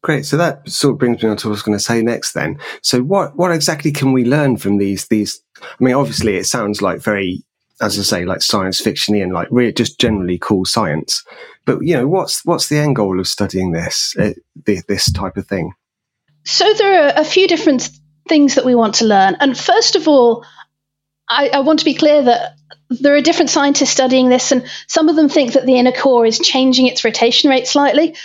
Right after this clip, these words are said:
Speaker 2: Some of them think it's the very surface of the inner core that maybe changes, and the stuff in the middle of the inner core is just hanging about, doing its regular old thing. But what we're really understanding about are the dynamics of what happens inside a planet,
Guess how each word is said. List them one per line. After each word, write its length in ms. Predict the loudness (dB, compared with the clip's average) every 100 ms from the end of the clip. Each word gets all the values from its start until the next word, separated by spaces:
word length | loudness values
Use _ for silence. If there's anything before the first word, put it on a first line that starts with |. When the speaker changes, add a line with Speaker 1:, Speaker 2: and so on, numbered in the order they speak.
| -20 -14
Speaker 2:
Some 240 | -2 2 4
of 60 |
them 160 | 4 4
think 240 | 4 2
it's 160 | 2 0
the 80 | 0
very 300 | 0 0 -2
surface 540 | 0 2 2 0 0
of 100 | 0
the 120 | 4
inner 140 | 4 2
core 280 | 2 2
that 100 | 2
maybe 240 | 2 0 0
changes, 520 | 0 0 2 0 -2
and 140 | -6
the 60 | -8
stuff 360 | -8 -4 -2 0
in 80 |
the 60 | 0
middle 240 | 2 2
of 100 | 2
the 120 | 2 2
inner 140 | 0
core 280 | 2 2 2
is 80 | 0
just 300 | -4 -4 -10 -20 -20 -6
hanging 340 | -2 0 0
about, 360 | 0 0 -2 -6 _ _ _
doing 220 | -2 0
its 140 | 0 0
regular 380 | 0 2 2 2
old 240 | 2 0
thing. 380 | 0 2 0 -4 -16 -20 -20 -20 _ _ _ _ -12 -10
But 180 | -2 2
what 220 | 4 2
we're 140 | 2 2
really 340 | 4 4 4
understanding 600 | 4 2 0 0 2 2
about 260 | 2 0 -2
are 60 | 0
the 80 |
dynamics 760 | 0 2 2 4 4 0 0 -2
of 120 | 0
what 180 | 0 0
happens 400 | -6 0 0 2
inside 380 | 2 2 0 -2
a 40 |
planet, 680 | -4 -2 -2 -4 -8 -10